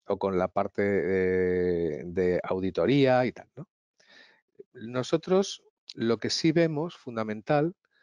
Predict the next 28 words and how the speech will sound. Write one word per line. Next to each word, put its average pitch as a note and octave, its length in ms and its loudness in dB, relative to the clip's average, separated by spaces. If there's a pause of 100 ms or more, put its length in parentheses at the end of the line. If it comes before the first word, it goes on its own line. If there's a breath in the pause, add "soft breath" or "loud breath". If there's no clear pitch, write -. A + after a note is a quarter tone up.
(760 soft breath)
son D3+ 420 -2
dos B2 280 -2
tipos D3+ 420 0
de, G2+ 680 0 (600)
de A2 140 4
artes, C#3 420 0
por A2+ 160 -6
llamarlo A2+ 320 0
así, C#3 380 -4 (240)
que A#2 120 -4
es A2+ 80 -6
la G#2 120 2
de G#2 60 2
la G2+ 100 4
ocultación A#2 500 -2
y B2 40 2
la G2+ 140 2
del E2 140 -2
engaño. D2+ 420 -8 (1200 soft breath)
Normalmente D#3+ 580 0
el D#3 80 6
atacante, F3 760 0 (1200)
el, A2 120 -4
su A2+ 460 -6
ocultación A#2+ 680 0
es D#3 220 0
el B2 100 4
enmascaramiento. F2+ 880 -4